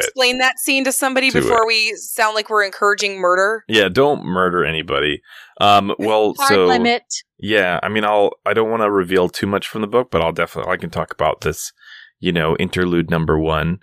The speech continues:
Speaker 2: And so basically I was teaching the mind fucking class at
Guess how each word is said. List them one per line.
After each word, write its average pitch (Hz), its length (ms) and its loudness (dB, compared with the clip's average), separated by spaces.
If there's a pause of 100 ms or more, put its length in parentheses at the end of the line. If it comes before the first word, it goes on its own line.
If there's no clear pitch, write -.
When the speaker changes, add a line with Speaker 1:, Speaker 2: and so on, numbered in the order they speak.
(140)
Speaker 2:
And 95 260 -4
so - 180 -4
basically 101 360 -2
I 87 40 2
was 80 120 0
teaching 87 640 -4 (100)
the 85 80 -2
mind 80 320 -4
fucking 78 340 -4
class - 600 -4 (560)
at - 380 -8